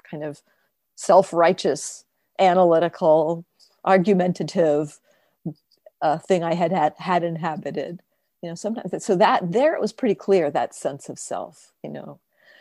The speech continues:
Sometimes it's not so obvious what the sense of self is, and you don't have to go looking for it either. You know, it's like, so that's, that's just another sense of self, trying to find the self,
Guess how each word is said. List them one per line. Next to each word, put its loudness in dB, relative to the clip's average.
Sometimes -2
it's -2
not 2
so -2
obvious -2
what 4
the 2
sense -4
of -4
self -6
is, -14
and 0
you -4
don't -4
have -10
to -4
go 0
looking -2
for -14
it -18
either. -18
You -14
know, -10
it's -14
like, -10
so 2
that's, 0
that's 4
just 2
another 4
sense 0
of 2
self, 6
trying -2
to -4
find 2
the 0
self, -2